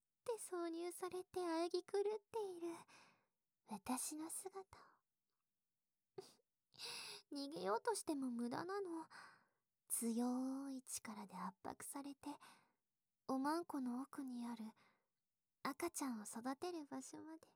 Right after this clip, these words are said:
ずっぷんってされちゃったの。<laughs> 先輩以外の方とは、初めてでしたけど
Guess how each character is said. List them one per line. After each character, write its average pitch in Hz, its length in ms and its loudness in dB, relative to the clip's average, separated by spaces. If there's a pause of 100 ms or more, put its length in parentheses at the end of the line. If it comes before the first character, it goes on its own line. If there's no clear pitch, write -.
(1120)
ず 254 160 -2
っ 262 40 -6 (640)
ぷ 415 80 0
ん 415 40 2
っ 440 40 0 (1040)
て 453 120 0
さ - 180 4
れ - 120 0
ち - 100 -8
ゃ 403 40 2
っ - 20 2 (180)
た - 80 -18 (100)
の。 - 2500 -20
<laughs> - 60 -8 (1900)
先 277 420 6
輩 320 340 10
以 359 40 8
外 392 240 10
の 302 160 4
方 - 340 2
と - 140 -2
は、 254 340 6 (800)
初 - 400 6
め 427 180 8 (120)
て 320 100 2 (720)
で 285 120 6
し - 140 -4
た - 160 -4
け - 120 -14
ど - 100 -10